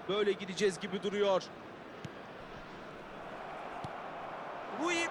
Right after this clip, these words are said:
Pedro Souza. Abu Bakar. Hacı Ahmetoviç. Bereshanovic. Tavizsiz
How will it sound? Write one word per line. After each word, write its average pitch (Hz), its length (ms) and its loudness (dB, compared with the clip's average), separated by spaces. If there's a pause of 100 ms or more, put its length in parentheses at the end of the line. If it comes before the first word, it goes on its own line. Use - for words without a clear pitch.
Pedro 339 400 4
Souza. 294 640 4 (1700)
Abu 427 420 8
Bakar. 339 600 8 (3000)
Hacı 269 280 6
Ahmetoviç. 311 920 4 (1400)
Bereshanovic. 302 1160 4 (340)
Tavizsiz 254 800 4